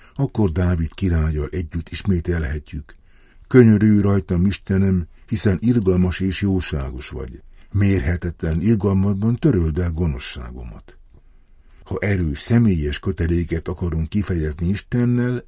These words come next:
ezt mondjuk: „Istenem, én Istenem, téged kereslek, utánad szomjazik a lelkem, érted sóvárog a testem, mint a száraz, tikkadt, kiaszott föld.”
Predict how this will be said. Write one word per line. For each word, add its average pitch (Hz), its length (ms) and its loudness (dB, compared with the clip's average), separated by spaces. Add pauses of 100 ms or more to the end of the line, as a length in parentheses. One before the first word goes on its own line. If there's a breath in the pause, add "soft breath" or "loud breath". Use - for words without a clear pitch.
ezt - 300 -4
mondjuk: 82 560 -2 (720)
„Istenem, 101 640 0
én 113 300 4
Istenem, 101 600 2
téged 85 500 0
kereslek, 80 680 -6 (260 soft breath)
utánad 90 520 2
szomjazik 82 640 0
a 80 80 -4
lelkem, 78 640 -4 (300 soft breath)
érted 95 460 0
sóvárog 85 680 -2
a 71 60 -4
testem, 95 480 -2
mint 87 240 2
a 82 60 -4
száraz, 107 600 -2
tikkadt, 104 520 -6
kiaszott 80 540 -2
föld.” 71 460 -6